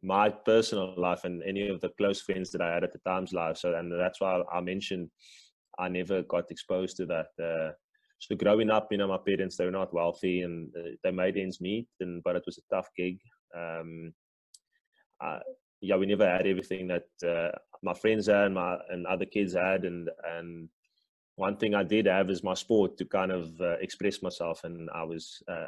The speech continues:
had a, some sort of ability and some sort of talent. Uh, it se-, kind of set me apart.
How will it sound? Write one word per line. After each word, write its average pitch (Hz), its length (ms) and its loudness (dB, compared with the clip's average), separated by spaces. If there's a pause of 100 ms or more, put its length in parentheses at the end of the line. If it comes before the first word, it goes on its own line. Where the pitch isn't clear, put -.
had 87 100 -4
a, 90 80 -6 (140)
some 92 240 -4
sort 90 240 -6
of 90 100 -4
ability 95 540 -2
and 87 120 -8
some 87 220 -8
sort 90 220 -8
of 82 100 -14
talent. 95 360 -2 (600)
Uh, 82 240 -8
it 78 100 -10
se-, 90 200 -10
kind 92 180 0
of 87 60 -6
set - 240 -4
me 87 100 -4
apart. 92 520 0